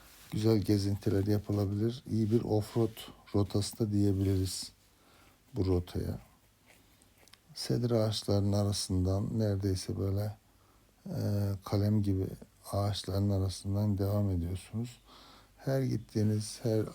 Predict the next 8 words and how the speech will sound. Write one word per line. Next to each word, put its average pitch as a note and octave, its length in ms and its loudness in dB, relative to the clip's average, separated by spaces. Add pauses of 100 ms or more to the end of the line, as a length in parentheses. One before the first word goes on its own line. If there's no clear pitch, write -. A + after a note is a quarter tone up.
(160)
virajı G#2 520 2
döndüğünüzde G#2 760 2
size G2+ 480 -4 (800)
farklı A2+ 680 0
bir - 340 0 (920)
güzellik A2 480 2
sunuyor F#2 460 0 (840)
doğa. F2 260 -2